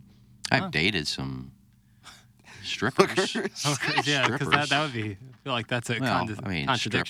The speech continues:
Speaker 1: stripper, I mean, yeah, I'm sure they're dabbling.
Speaker 2: No, but that's different.
Speaker 1: But,
Speaker 3: That's
Speaker 1: yeah.
Speaker 3: not fair to the stripper community.
Speaker 2: No,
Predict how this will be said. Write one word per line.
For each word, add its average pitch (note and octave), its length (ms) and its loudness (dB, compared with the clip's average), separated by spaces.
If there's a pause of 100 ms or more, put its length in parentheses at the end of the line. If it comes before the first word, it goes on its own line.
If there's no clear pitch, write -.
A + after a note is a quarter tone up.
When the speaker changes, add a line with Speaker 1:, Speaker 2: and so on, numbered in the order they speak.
Speaker 1:
stripper, D2+ 140 2
I - 20 -2
mean, C#2 340 -2 (360)
yeah, G1+ 240 -14 (300)
I'm - 100 -12
sure - 200 -4
they're C2+ 100 -4
dabbling. C#2 500 -2
Speaker 2:
No, C#3 360 2
but C#3 140 -4
that's G3 240 -4
different. G#2 460 -10
Speaker 1:
But, - 100 -8
Speaker 3:
That's - 160 0
Speaker 1:
yeah. A#2 100 0
Speaker 3:
not C#3+ 100 2
fair C3 180 -2
to A#2+ 60 -2
the G#2 80 -4
stripper - 280 -4
community. F2+ 440 -6
Speaker 2:
No, D#3+ 120 -6